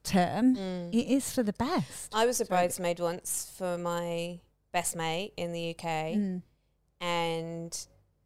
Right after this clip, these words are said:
Speaker 2: I hated the groom. I just hated him.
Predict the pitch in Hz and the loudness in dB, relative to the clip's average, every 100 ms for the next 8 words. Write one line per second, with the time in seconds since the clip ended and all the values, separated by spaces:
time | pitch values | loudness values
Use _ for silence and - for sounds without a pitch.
0 | _ _ _ - 165 151 - - 160 156 | _ _ _ -6 -6 -6 -14 -8 -8 -6
1 | 165 156 - _ 156 - 104 78 87 139 | -6 -6 -8 _ -14 -8 -8 -8 -10 -14
2 | 170 _ _ _ - - - - - - | -16 _ _ _ -8 -6 -6 -4 -6 -6
3 | - - - - - 170 165 151 151 - | -6 -8 -8 -8 0 2 2 -2 -8 -8
4 | 147 143 - 147 139 107 156 | -4 -4 -6 -10 -8 -8 -10